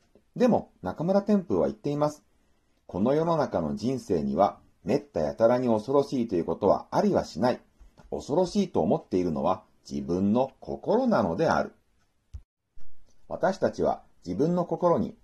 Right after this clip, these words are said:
自分で恐怖を作ってしまっているのですね。しかしながら、恐ろしいことなどというのはそうそうあるものではないのです。私たちは勇気を持ち、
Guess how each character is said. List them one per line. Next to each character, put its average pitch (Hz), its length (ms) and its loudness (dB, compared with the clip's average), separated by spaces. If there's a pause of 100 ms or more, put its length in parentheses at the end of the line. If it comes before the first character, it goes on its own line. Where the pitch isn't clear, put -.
(120)
自 82 120 -4
分 170 220 2
で 220 140 4
恐 294 240 -2
怖 90 180 0
を - 80 -2
作 - 200 0
っ - 20 -6
て - 140 -8
し 82 100 -8
ま 78 100 0
っ 78 80 -8
て 82 100 -6
い 78 80 -2
る 104 80 -2
の 135 120 0
で 73 80 -2
す - 120 -12
ね。 120 220 -2 (400)
し - 100 -20
か 170 140 4
し 160 120 -4
な 156 120 -2
が 110 100 4
ら、 85 160 2 (160)
恐 127 260 0
ろ 151 120 6
し 151 180 0
い 113 60 0
こ 87 120 -2
と 85 100 -6
な 95 140 2
ど 90 120 2
と 87 100 -6
い 87 80 2
う 80 80 0
の 71 100 -2
は 87 140 2
そ 127 340 2
う 170 40 0
そ 185 320 0
う - 20 4
あ 175 80 4
る 147 100 0
も 82 140 -2
の 143 100 0
で 123 80 0
は 65 140 -2
な 113 160 -4
い 180 60 -4
の 127 100 -4
で 82 120 0
す。 - 160 -16 (340)
私 104 300 0
た 80 120 -2
ち - 100 -6
は 73 80 0
勇 139 220 2
気 98 140 -2
を 80 80 2
持 123 100 0
ち、 - 260 -6